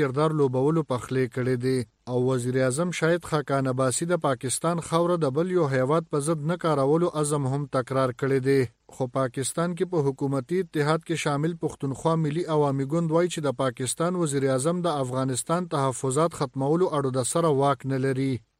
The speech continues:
د تیرې جمعې په ورځ د روس سوچي ښار کې د سیمه ییز هیوادونو همکارۍ غونډې ته وینا کې وزیر اعظم عباسي ویلي چې پاکستان ته د ترهګرۍ له کبله په لویه کچ ځاني او مالي زیان رسېدلی دی او دا چې پاکستان د ترهګرۍ د خاتمې لپاره خپل کردار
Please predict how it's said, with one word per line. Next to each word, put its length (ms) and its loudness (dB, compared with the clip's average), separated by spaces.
د 160 0
تیرې 320 0
جمعې 320 0
په 140 -2
ورځ 240 2
د 140 2
روس 200 0
سوچي 400 -2
ښار 240 0
کې 160 -2
د 100 0
سیمه 300 0
ییز 100 -2
هیوادونو 500 2
همکارۍ 520 0
غونډې 320 0
ته 140 2
وینا 260 2
کې 220 -2
وزیر 300 2
اعظم 280 2
عباسي 420 0
ویلي 240 2
چې 220 -6
پاکستان 580 -2
ته 100 0
د 140 0
ترهګرۍ 600 2
له 140 0
کبله 360 0
په 140 0
لویه 340 2
کچ 220 0
ځاني 340 2
او 140 0
مالي 340 0
زیان 320 2
رسېدلی 640 2
دی 140 4
او 60 2
دا 160 4
چې 180 -2
پاکستان 580 0
د 140 0
ترهګرۍ 580 2
د 140 -2
خاتمې 540 2
لپاره 340 2
خپل 320 0
کردار 360 2